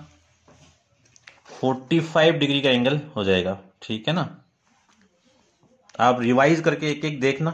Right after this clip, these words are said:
समझ में आ जाएगा आपको। ये लीजिए, ये एंगल कितना हो गया आपका? फ़ोर्टी फ़ाइव हो गया। अब मुझे एंगल ड्रॉ करना है वन ज़ीरो फ़ाइव। अब नाइंटी के अंदर आप फ़िफ़्टीन को ऐड कर दो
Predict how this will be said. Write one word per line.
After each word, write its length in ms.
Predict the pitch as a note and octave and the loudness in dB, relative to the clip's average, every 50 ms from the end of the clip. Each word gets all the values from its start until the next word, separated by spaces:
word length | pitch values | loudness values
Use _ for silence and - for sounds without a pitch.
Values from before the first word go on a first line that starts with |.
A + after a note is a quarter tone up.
| D#3+ - | -8 -8
समझ 280 | - - C#3 C#3 C#3+ | -6 -2 -2 0 0
में 140 | C#3+ C#3 A#2+ | 2 2 2
आ 60 | G#2 F#2+ | 2 2
जाएगा 320 | F#2+ F#2+ F#2+ F#2+ G2 F#2+ | 2 0 0 0 0 0
आपको। 260 | F#2 - - A2+ A2 - - _ _ _ _ - - _ _ _ _ - | 0 -2 -6 -12 -14 -14 -18 _ _ _ _ -20 -20 _ _ _ _ -10
ये 200 | A2+ A#2 B2 C3+ | -4 -2 0 0
लीजिए, 400 | A#2 G#2+ G2+ F#2 F#2 G#2+ A2+ - - - - - - - - _ - | 0 0 -4 -6 -6 -8 -10 -12 -16 -20 -20 -20 -20 -20 -20 _ -4
ये 120 | A#2 C3 C#3+ | 0 0 2
एंगल 160 | D3 D3+ D3 | 2 2 0
कितना 260 | D3 D3 C#3 D3 D3+ | -2 -4 -2 2 2
हो 100 | D3 C#3 | 4 4
गया 140 | C#3 C#3+ C#3+ | 4 2 2
आपका? 220 | C#3 - - E3 F3 D#3+ - - - _ - | 0 0 -2 -4 -4 -6 -10 -16 -20 _ -12
फ़ोर्टी 400 | - - B2 A2+ - A#2+ B2+ A#2+ | -4 -2 0 0 0 0 -2 2
फ़ाइव 240 | C3 B2+ B2 A#2+ | 2 2 2 2
हो 100 | A#2+ A#2+ | -2 -4
गया। 160 | A2+ A#2 A#2+ A#2+ - - - _ _ _ _ _ _ _ _ _ _ _ _ _ _ - | -2 -2 -4 -4 -6 -10 -20 _ _ _ _ _ _ _ _ _ _ _ _ _ _ 0
अब 100 | F3 F#3 | 0 2
मुझे 220 | F3+ F3+ F3 F#3 | 2 2 2 2
एंगल 260 | F3 E3+ F3 F3+ F3+ F3 | 2 4 2 2 0 0
ड्रॉ 300 | E3 D#3 D#3+ E3+ F3 E3+ | -2 0 2 2 2 4
करना 280 | E3 D#3+ D#3 D#3+ D#3+ | 4 2 2 2 2
है 380 | D#3+ D#3+ E3 E3 - - - - B2 | 0 0 -2 -4 -6 -10 -12 -10 -8
वन 380 | A#2 A2+ B2 C#3+ D#3+ F3 F#3 F#3 - - - - _ _ _ _ _ _ _ _ _ _ _ _ _ _ _ _ _ _ _ _ _ _ _ _ _ _ _ _ _ _ _ _ _ _ _ _ _ - | -2 2 2 2 2 2 0 -4 -8 -14 -20 -20 _ _ _ _ _ _ _ _ _ _ _ _ _ _ _ _ _ _ _ _ _ _ _ _ _ _ _ _ _ _ _ _ _ _ _ _ _ -12
ज़ीरो 600 | A2+ A2 A2+ C3 C#3 C#3 D3+ D#3 D#3 D#3 D#3 - - | -12 -8 -4 -2 2 4 4 4 4 2 0 -8 -10
फ़ाइव। 320 | - - A#2+ G2+ F#2 - - - - _ _ _ _ _ - | -2 0 2 2 2 -2 -6 -16 -20 _ _ _ _ _ 0
अब 140 | D#3+ D#3+ | 0 2
नाइंटी 460 | D3+ C#3+ C3+ C#3 C#3 C#3+ C#3 C#3+ F3 F3 | 2 2 2 2 0 -2 -4 -6 -6 -4
के 120 | E3+ E3+ | -4 -2
अंदर 200 | D#3 D#3 D#3 D#3 | -2 0 2 2
आप 440 | D3+ D3+ D3+ - - - _ _ _ | 2 2 0 -4 -14 -20 _ _ _
फ़िफ़्टीन 460 | - - - - _ - D#3 D#3+ D#3+ D#3 | -20 -20 -20 -20 _ -8 -8 -6 -6 -6
को 140 | D#3+ D3 - | -6 -6 -4
ऐड 220 | C3 C3 C#3 C#3 | -2 -2 -2 0
कर 160 | C3+ D3 C#3+ C3+ | 0 0 -2 0
दो 140 | D3 D#3 | -2 -4